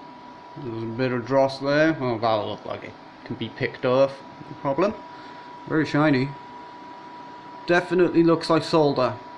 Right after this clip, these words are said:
does it not? This is composed of fifty percent bismuth, twenty-five percent tin, twenty-five percent lead. I'll weigh it once it dries.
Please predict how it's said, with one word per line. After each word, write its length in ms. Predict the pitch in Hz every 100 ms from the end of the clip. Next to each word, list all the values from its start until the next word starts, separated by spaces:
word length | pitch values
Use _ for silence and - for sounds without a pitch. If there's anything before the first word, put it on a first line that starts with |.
| -
does 160 | 135 123
it 140 | 127
not? 200 | 131 110 - - - - - - - - - - - - - - - - - - - - - - - - - - - - - - - -
This 120 | 165 160
is 60 |
composed 600 | - 147 - 156 147 -
of 100 | 151
fifty 460 | - 160 151 - 151
percent 480 | - - 151 143 -
bismuth, 640 | 143 139 156 156 151 -
twenty-five 460 | - 139 131 143 139
percent 360 | - 139 131 -
tin, 360 | 139 135 135
twenty-five 440 | 131 135 123 135 131
percent 340 | - 127 -
lead. 380 | 127 120 117 - - - - - - - - - - - - - - - - - - - - - - - - - - - - - - -
I'll 120 | 139 139
weigh 280 | 135 131
it 140 | 131 131
once 240 | 139 127
it 120 | 123 -
dries. 440 | 123 120 120 117